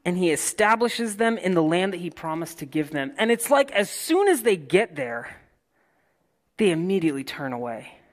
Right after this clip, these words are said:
They forget all about him and who he is and what he's done. And over and over, they turn away from him. They don't follow his Torah, his instruction.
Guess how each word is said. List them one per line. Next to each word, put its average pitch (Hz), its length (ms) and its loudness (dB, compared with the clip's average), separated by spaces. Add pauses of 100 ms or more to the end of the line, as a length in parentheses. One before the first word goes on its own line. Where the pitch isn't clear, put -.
(540)
They 220 80 4
forget 247 500 0
all 254 300 8
about 185 400 2
him 143 320 -4 (240)
and 175 100 -4
who 240 220 -4
he 220 240 4
is 190 160 6
and 190 160 -2
what 196 100 4
he's 180 160 -2
done. 147 400 0 (800)
And 226 160 2
over 269 320 8
and 269 100 4
over, 190 220 2
they 175 140 -6
turn 247 300 0
away 196 320 2
from 233 280 -4
him. 135 340 -4 (220)
They 196 140 4
don't 247 420 4
follow 160 380 0
his 143 300 -8
Torah, 135 640 -4
his 180 200 -2
instruction. 147 800 -4